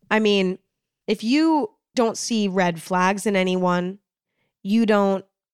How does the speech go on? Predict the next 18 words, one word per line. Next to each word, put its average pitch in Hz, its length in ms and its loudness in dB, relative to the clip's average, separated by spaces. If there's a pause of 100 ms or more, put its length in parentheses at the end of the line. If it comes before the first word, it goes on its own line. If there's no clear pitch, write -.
(360)
pick 202 220 -2
up 190 120 0
on 180 160 0
bad 175 260 0
energy 233 760 -2 (160)
in 240 140 0
anyone, 247 580 0 (380)
you're 233 160 0
sort 233 240 2
of 190 100 0
down 196 300 2
to 190 80 2
hang 190 280 0
with 196 180 -2
whoever, 202 600 2 (720)
that's 339 560 -4
not 226 380 0
necessarily 180 720 -2